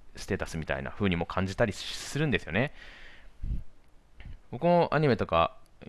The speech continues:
割と好き、漫画とか好きなので、えーと、オタクだよねみたいなこと言われることはあるんですけれども、正直、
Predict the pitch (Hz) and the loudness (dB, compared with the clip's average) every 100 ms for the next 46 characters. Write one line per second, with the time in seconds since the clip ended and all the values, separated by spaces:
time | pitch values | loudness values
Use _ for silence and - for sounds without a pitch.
0 | - 95 98 - - - 95 - 104 104 | -4 -2 -2 -4 -8 -6 -6 -2 0 2
1 | 104 - - - 95 73 76 85 80 73 | 0 -4 -6 -2 0 0 0 2 2 0
2 | - - - - - 78 73 - - 67 | -12 -18 -18 -14 -8 -6 -6 -6 -6 -4
3 | - 101 113 98 80 80 73 69 - 71 | -4 -2 0 2 2 0 -2 -8 -6 -2
4 | 82 101 92 - 76 87 71 - 76 85 | 0 0 0 0 0 0 -4 -10 -8 -2
5 | 113 120 - - - - - - 175 185 | 0 0 0 -12 -18 -18 -10 0 2 2
6 | 190 - 107 90 | -2 0 2 2